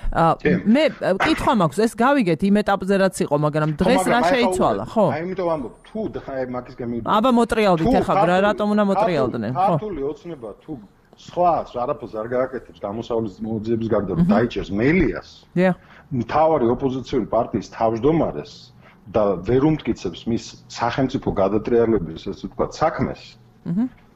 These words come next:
Speaker 2: ნუ, რა თქმა უნდა, ეს მოატრიალებს ევროკავშირის და იპიპის პოზიციას,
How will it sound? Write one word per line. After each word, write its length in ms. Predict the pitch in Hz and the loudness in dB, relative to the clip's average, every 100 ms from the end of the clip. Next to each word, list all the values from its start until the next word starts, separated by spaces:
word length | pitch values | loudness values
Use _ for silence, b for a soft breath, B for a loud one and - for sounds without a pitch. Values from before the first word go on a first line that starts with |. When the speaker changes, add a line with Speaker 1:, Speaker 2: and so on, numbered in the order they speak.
| _ | _
Speaker 2:
ნუ, 60 | 190 | 2
რა 120 | 135 127 | 2 0
თქმა 200 | 175 220 | 0 0
უნდა, 140 | 170 | 0
ეს 100 | 117 | -2
მოატრიალებს 640 | 117 120 - 175 151 92 - | -2 -2 0 0 0 -2 -4
ევროკავშირის 720 | 113 120 127 120 135 139 190 | -4 -2 -4 -4 -4 -4 -4
და 180 | - 196 190 135 131 143 | 0 2 2 0 -4 -4
იპიპის 440 | 143 143 127 101 | -6 -6 -10 -12
პოზიციას, 720 | - 117 117 - 120 135 190 | -8 -8 -8 -8 -2 0 -2